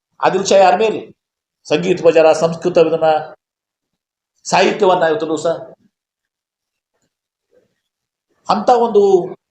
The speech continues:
ಬಸವಣ್ಣನ ನಾಡಿನಲ್ಲಿ, ಸಿದ್ದೇಶ್ವರ ಸ್ವಾಮೀಜಿ ಅವ್ರ ನಾಡಿನಲ್ಲಿ, ಆದಿಲ್ ಶಾಹಿ ನಾಡಿನಲ್ಲಿ ಈ ರೀತಿ ಇವರು ಬಸವಣ್ಣನ ಹೆಸರಿಟ್ಕೊಂಡು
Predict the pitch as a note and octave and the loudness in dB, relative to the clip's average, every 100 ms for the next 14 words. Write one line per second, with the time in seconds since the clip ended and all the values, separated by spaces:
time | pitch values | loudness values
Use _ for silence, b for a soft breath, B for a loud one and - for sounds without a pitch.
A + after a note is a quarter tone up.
0 | B2+ D3+ - F3+ E3 D3 D3 F3 E3 E3+ | -6 -4 0 0 -2 -2 0 0 -2 -4
1 | G3 F#3 C#3 D#3+ D#3+ D#3+ D3 D3 E3 D#3 | -4 -6 -4 -4 0 -2 -2 -4 0 0
2 | D3+ D3 C#3+ C#3+ E3 C#3+ D#3 D3+ D3+ D3 | 0 -2 -4 0 0 2 0 0 -2 -2
3 | C#3+ D3+ D3 F3+ F#3 - _ _ _ _ | -2 -4 -4 -4 -6 -12 _ _ _ _
4 | _ _ _ - F#3 G#3+ G3+ F#3+ F3+ F3 | _ _ _ -10 -4 -2 -2 2 4 4
5 | D#3+ D3 E3+ D#3+ D3+ D#3+ D3+ D3+ D3+ F3+ | 2 0 -2 -2 -4 -4 -4 -4 -2 -2
6 | F#3+ - | -2 -12